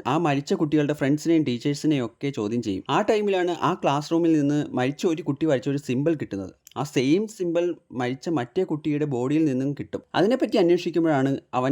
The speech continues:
നായികയെ കണ്ടുമുട്ടുന്നത്. അവളുടെ പേരാണ് അവന്തിക. അവൾ അവിടുത്തെ ടീച്ചറാണ്. അവൾക്ക് ഈ പ്രേതത്തിലൊന്നും വിശ്വാസമില്ല.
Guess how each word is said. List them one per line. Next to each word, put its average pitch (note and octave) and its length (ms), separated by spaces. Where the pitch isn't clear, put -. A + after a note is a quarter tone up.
നായികയെ C#3+ 400
കണ്ടുമുട്ടുന്നത്. A2 560
അവളുടെ C3+ 260
പേരാണ് B2+ 340
അവന്തിക. B2 360
അവൾ G#3 200
അവിടുത്തെ G3 400
ടീച്ചറാണ്. C#3+ 580
അവൾക്ക് A#2+ 300
ഈ D#3+ 100
പ്രേതത്തിലൊന്നും D#3 680
വിശ്വാസമില്ല. C#3+ 540